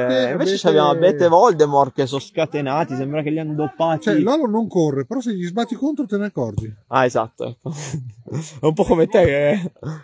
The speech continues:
Speaker 1: quando hai fatto quella partita mega galattica.
Speaker 2: Facevo il terzo palo.
Speaker 1: È vero?
Speaker 2: È un ingombro. Beh,
Speaker 1: Eh,
Speaker 2: comunque
Speaker 1: infatti io
Speaker 2: almeno
Speaker 1: non
Speaker 2: aiutarmi
Speaker 1: capivo.
Speaker 2: dovevano,
Speaker 1: Io ero
Speaker 2: insomma.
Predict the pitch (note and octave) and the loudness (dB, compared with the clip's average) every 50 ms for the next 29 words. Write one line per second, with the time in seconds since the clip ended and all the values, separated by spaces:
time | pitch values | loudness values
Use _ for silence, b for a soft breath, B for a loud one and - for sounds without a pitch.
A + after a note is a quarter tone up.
0 | B B - D3 D3 D3+ D3 D3+ G3+ D#3 D3+ - - D#3 D#3+ E3 D#3+ D#3 D#3+ E3 | B B -2 0 4 4 4 6 4 2 2 4 2 4 4 4 4 4 4 4
1 | E3 - - A3+ - - D#3+ D#3+ D#3 D3+ D#3 D#3+ D#3 D3+ D3+ D3 D3+ D3+ D#3 D3+ | 4 2 2 2 2 0 2 4 6 6 6 6 6 4 2 0 0 -2 -2 0
2 | D3+ D3+ C#3+ D3 D#3 E3 G3 - - - B2+ - C3+ B2+ - - F#3+ B3 B3+ A#3+ | 2 2 4 6 6 4 4 2 -6 -12 -8 -6 -6 -6 -6 -6 -2 -2 -2 0
3 | - C4+ A#3 - D4+ A3+ - F#3 A#2+ G#2+ A2 A2+ A2+ A#2 _ _ _ _ _ _ | -2 -4 -4 -2 -4 -4 -2 -4 -4 -4 -6 -8 -8 -10 _ _ _ _ _ _
4 | - E3+ E3+ - C#3+ D3+ C#3+ C3 C3+ D#3+ E3+ G3+ D4 - G#3 A3 A#3 A#3 A#3 A3+ | 0 2 2 4 4 2 2 2 0 -4 -6 -10 -8 -6 -4 -2 -2 -2 -2 0
5 | C4 C4+ C4 B3+ B3 A3 - F#3+ G3+ F#3 F3 C3+ D#3+ G#3+ B3 B3 C4+ A#3 - E3 | 0 0 2 0 -2 -4 -2 -4 -4 -2 -2 0 2 0 2 4 4 2 4 4
6 | E3+ G3+ A3+ A3+ G#3+ F#3 F3+ F3 E3 A3+ G3 F#3 E3 D3+ D#3 D3+ F3 F3+ D#3+ C#3+ | 4 4 4 4 2 2 2 4 4 4 2 2 0 0 0 2 2 2 2 2
7 | C#3 C#3 C3+ B2 - F#4 G4 F#4 B3+ | 0 -2 -2 0 2 2 2 2 0